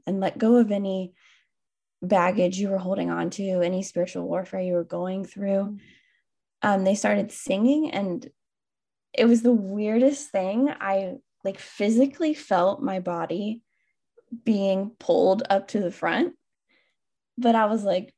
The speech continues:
Speaker 1: "No, I'm not going up there." Like, I immediately fought that. Like, there was no way I was gonna walk up there, especially because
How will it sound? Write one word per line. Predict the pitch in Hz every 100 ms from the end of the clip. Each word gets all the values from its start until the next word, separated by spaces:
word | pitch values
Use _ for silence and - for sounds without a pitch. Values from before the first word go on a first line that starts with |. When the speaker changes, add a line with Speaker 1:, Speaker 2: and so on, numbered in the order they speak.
| _ -
Speaker 1:
"No, | 254 294 277 254 254 - _ _
I'm | 247 269
not | 240
going | 226 202 185
up | - -
there." | - 135 -
Like, | - 202
I | 208
immediately | 208 233 247 311 311 214 - 165
fought | - - - -
that. | 104 -
Like, | 175 175
there | - 233
was | 214 196
no | 190 185 208 240 233
way | 226 220 196 175
I | 170
was | 175
gonna | 185 180
walk | 165 165 165
up | 175 -
there, | 180 180 180 185 _ _ _ _ _
especially | 240 233 320 - 294
because | 220 214 196 202 185 185 -